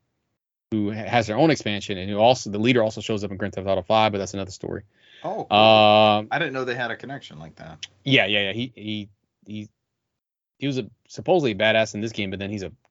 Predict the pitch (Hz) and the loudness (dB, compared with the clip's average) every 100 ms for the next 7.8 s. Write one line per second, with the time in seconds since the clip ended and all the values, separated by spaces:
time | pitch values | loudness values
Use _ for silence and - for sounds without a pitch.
0 | _ - 101 101 _ _ _ _ _ _ | _ -18 -18 -20 _ _ _ _ _ _
1 | 95 95 107 98 92 92 90 87 - 95 | -10 -2 -2 -2 -4 -4 -6 -6 -8 -8
2 | 90 90 85 87 85 - 120 123 127 120 | -6 -6 -2 -2 -2 0 4 8 8 8
3 | 110 175 160 170 165 151 143 131 127 123 | 6 0 2 2 2 -2 2 2 2 0
4 | 107 110 120 139 123 117 123 131 131 127 | -2 4 4 4 0 -2 -4 -4 -6 -6
5 | 143 147 - _ _ _ _ 107 95 - | -4 -6 -10 _ _ _ _ -2 -2 -4
6 | 123 113 131 123 117 117 - 117 120 131 | -14 -8 -6 -4 -6 -8 -8 -8 -8 -12
7 | 131 - 98 82 92 _ 98 | -14 -14 -12 -12 -14 _ -10